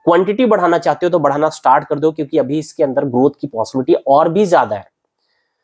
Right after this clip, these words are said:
तो ये चीज आपको Ethereum में देखने को मिल रहा है। अभी मैं चार्ट पे Ethereum के बारे में बताने वाला हूँ कि Ethereum में अभी आपको क्या दिख रहा है, कहाँ रिटेस्ट करे, जहां पर आप एवरेज करना चाहते हो तो कर सकते हो।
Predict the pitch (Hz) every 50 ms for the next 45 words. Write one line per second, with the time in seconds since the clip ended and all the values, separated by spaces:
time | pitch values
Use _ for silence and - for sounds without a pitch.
0 | _ _ _ _ _ _ _ _ _ _ _ _ _ - 156 156 147 143 175 233
1 | 240 - 233 214 202 185 165 160 - 190 214 - - 156 - - 151 139 151 151
2 | 151 143 131 127 - 151 143 143 143 135 131 147 165 - - _ _ 151 147 143
3 | 202 226 226 214 208 214 196 160 156 156 - 180 180 165 - 156 135 139 147 151
4 | 160 156 151 147 156 156 151 147 147 147 147 147 147 147 143 147 160 165 - 160
5 | 156 - - - 160 175 196 208 202 185 165 170 180 175 _ - - - - -
6 | _ - 156 156 165 190 202 - - 147 147 147 147 - - 180 180 185 - -
7 | _ _ - 175 165 175 175 170 165 - 160 170 175 - - 151 151 170 165 160
8 | 151 139 160 160 156 - - 160 170 156 156 131 143 151 151 - 160 147 143 143
9 | 151 131 117 123 147 147 - - 147 143 143 139 - 135 123 - 160 165 170 156
10 | - 120 113 98 - 107 - - - 92 92